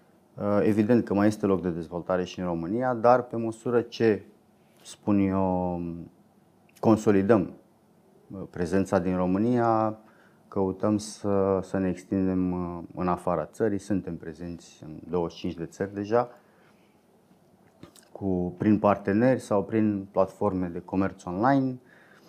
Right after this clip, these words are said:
De-, da, ca și dezvoltare accelerată, zic eu, exportul este, este verticala pe care ne focusăm foarte tare în perioada următoare.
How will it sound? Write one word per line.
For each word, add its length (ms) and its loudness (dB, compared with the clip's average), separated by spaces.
De-, 320 0
da, 300 12
ca 200 4
și 160 -2
dezvoltare 1080 8
accelerată, 720 6
zic 240 -4
eu, 160 6
exportul 540 0
este, 520 0
este 640 -4
verticala 500 -4
pe 200 -8
care 440 -6
ne 200 -8
focusăm 460 -8
foarte 280 -4
tare 220 -10
în 60 -12
perioada 540 -10
următoare. 520 -14